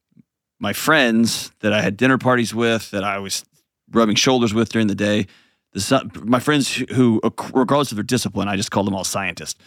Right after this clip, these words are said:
who were studying things. Their goal was to always be less wrong. And so, uh, the most acute example of that is when covid kicked off, and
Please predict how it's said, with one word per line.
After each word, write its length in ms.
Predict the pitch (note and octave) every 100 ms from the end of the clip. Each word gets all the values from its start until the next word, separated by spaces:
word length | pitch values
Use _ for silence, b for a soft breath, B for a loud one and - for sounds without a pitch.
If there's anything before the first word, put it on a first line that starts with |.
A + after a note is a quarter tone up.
| b b
who 80 | G#2
were 60 |
studying 460 | - E3+ D#3 A#2+ F#2
things. 420 | A2+ F#2+ D#2+ - _ b b b b -
Their 180 | B2 A#2+
goal 420 | G2 D3+ F#3 F3
was 300 | D3 C#3 -
to 240 | C#3+ B2+ -
always 480 | C3 C#3+ C#3 C3 G2+
be 260 | C3+ B2+
less 300 | A2+ A#2+ -
wrong. 320 | G#2+ G2+ D2 _ _ _ _ _ _ -
And 160 | A#2
so, 560 | - C3+ C3 B2 A#2+ A2+ - _ _ _
uh, 120 | B2+ A2
the 140 | B2
most 240 | C3+ C3+ A#2+
acute 260 | - D#3
example 480 | C#3 G#2+ B2+ A#2+ A2
of 100 | G#2+
that 220 | G#2+ G#2
is 280 | G2+ G#2 -
when 140 | A2+ G#2
covid 340 | C#3 C3+ A#2
kicked 260 | C#3 B2 B2+
off, 320 | B2 A#2 A2
and 180 | A2